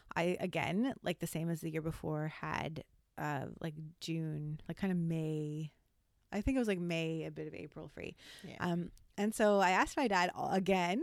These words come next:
Speaker 1: thinking that it wasn't
Speaker 2: <laughs>
Speaker 1: possible. He was gonna say no. He was gonna say, "That's too much. You're being crazy," something, something. If, um,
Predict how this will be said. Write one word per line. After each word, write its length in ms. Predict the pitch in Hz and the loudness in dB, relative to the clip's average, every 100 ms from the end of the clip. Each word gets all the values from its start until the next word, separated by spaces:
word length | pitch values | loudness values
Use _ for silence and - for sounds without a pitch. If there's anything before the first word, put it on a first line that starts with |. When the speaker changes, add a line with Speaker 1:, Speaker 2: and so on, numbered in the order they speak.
| 440 | 0
Speaker 1:
thinking 380 | 220 202 202 185 | -2 -2 -2 0
that 220 | 175 170 | 0 0
it 100 | - | 0
wasn't 300 | 180 202 247 | 2 2 2
Speaker 2:
<laughs> 20 | 196 | 4
Speaker 1:
possible. 400 | 196 202 190 190 | 2 2 2 2
He 80 | |
was 100 | 190 | 2
gonna 180 | 175 180 | 0 -2
say 180 | 196 202 | 0 0
no. 400 | 185 175 170 170 | 2 2 2 2
He 60 | 170 | 0
was 80 | 165 | -2
gonna 120 | 170 | -4
say, 100 | 175 | -4
"That's 200 | - - | -6 -4
too 160 | 247 | 0
much. 240 | 202 196 - | 2 2 0
You're 80 | 156 | -2
being 180 | 180 190 | -2 -2
crazy," 540 | 165 165 165 160 160 | -2 0 0 -2 -2
something, 340 | - 175 175 | -2 -2 -2
something. 320 | 170 156 156 165 - - - | -2 -4 -6 -8 -12 -20 -6
If, 260 | - 196 - | 0 0 2
um, 380 | 175 165 170 | 2 4 2